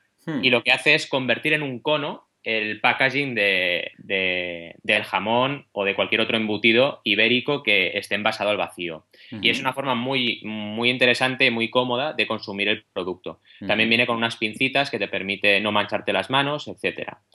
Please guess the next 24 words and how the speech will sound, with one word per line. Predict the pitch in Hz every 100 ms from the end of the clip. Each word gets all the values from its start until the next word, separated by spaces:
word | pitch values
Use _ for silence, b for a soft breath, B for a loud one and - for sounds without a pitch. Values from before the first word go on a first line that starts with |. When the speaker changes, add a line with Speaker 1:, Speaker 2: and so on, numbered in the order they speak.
| B B B B
Speaker 2:
Es | 127
realmente | 147 143 156
un | 151
proyecto | 131 117 117 151 160 165 - _ -
apasionante. | 110 104 - 101 113 120 160 170 - _ _
Eh, | 107 104 98 95 98 95 92 90 -
la | 113 107
fundadora | 110 101 101 110 113 117 113 110 110
Eva | 110
González | 107 107 107 104 107 -
explica | - - 107 107 107
muy | 110 113
bien | 107 107 107
en |
el | 101 98
vídeo, | 104 98 98 95 92 -
eh, | 95 95 92 92
cuáles | - 110 113
son | 107
las | 104 98
proyecciones | - 98 101 - 107 101
de | 101
esta | - 95
compañía | 98 92 98 120 127 127